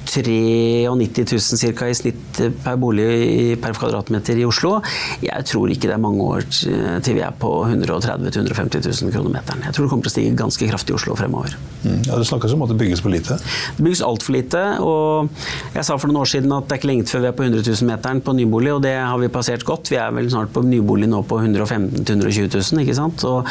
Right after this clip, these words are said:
Speaker 1: nybolig er på hundre og femti tusen, tror jeg, i løpet av en, neste tre til fire årene.
Speaker 2: Er, er det mulig å kjøpe noe i, eh, Oslo, altså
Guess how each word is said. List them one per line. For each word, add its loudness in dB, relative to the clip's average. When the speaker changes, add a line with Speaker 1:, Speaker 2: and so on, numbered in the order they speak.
Speaker 1:
nybolig 4
er -8
på 0
hundre 2
og -2
femti -2
tusen, 0
tror -2
jeg, -2
i 0
løpet -4
av -2
en, 0
neste -2
tre -2
til -4
fire -2
årene. -4
Speaker 2:
Er, -4
er 0
det 2
mulig 4
å 0
kjøpe 0
noe 4
i, 4
eh, -2
Oslo, 0
altså 0